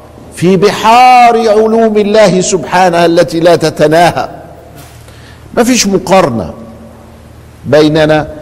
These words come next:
وبينه، وفوق كل ذي علم عليم. وقل: "ربي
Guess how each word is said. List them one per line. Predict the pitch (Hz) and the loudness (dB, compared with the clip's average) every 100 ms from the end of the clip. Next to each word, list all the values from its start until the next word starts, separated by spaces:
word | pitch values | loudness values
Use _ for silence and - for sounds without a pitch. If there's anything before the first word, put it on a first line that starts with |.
| - - - | -20 -14 -2
وبينه، | 113 117 151 147 139 127 123 - - - - - - - - - - - - - | 0 2 2 2 -2 -4 -10 -16 -20 -20 -20 -20 -20 -20 -20 -20 -20 -20 -20 -6
وفوق | - 107 147 151 147 143 | -2 0 2 0 0 -2
كل | 143 139 135 | 0 -2 -2
ذي | 127 131 117 | -2 -2 0
علم | 143 143 127 120 | 0 -2 -2 -2
عليم. | 107 101 98 73 - - - - - - - - - - - - - - - - - - - | -2 -4 -6 -12 -18 -20 -20 -20 -20 -20 -20 -20 -20 -20 -20 -18 -16 -16 -16 -18 -20 -14 -4
وقل: | 117 120 151 | -2 0 0
"ربي | 139 170 220 170 190 110 | 2 0 -2 -2 -2 -2